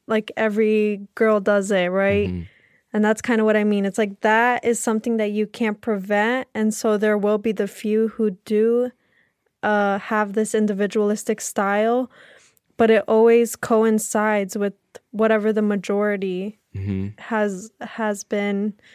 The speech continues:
Speaker 1: wearing, if that
Speaker 2: Yeah,
Speaker 1: makes
Speaker 2: yeah.
Speaker 1: sense.
Speaker 2: And that's what we should prevent because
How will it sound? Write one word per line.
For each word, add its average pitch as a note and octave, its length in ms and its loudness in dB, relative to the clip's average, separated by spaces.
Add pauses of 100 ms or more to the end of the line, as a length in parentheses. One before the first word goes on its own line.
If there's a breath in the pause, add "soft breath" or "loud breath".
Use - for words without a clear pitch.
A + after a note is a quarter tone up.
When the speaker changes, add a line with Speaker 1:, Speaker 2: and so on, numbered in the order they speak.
(920 loud breath)
Speaker 1:
wearing, A3+ 520 2
if G#3+ 160 -2
that G#3 160 2
Speaker 2:
Yeah, G3 80 2
Speaker 1:
makes F#3+ 100 0
Speaker 2:
yeah. F#2 60 0
Speaker 1:
sense. F3+ 320 -6 (100)
Speaker 2:
And B2 260 4
that's A#2+ 200 2
what D3 160 2
we B2+ 100 2
should B2 240 -2
prevent G#2+ 440 -2
because G#2 380 -4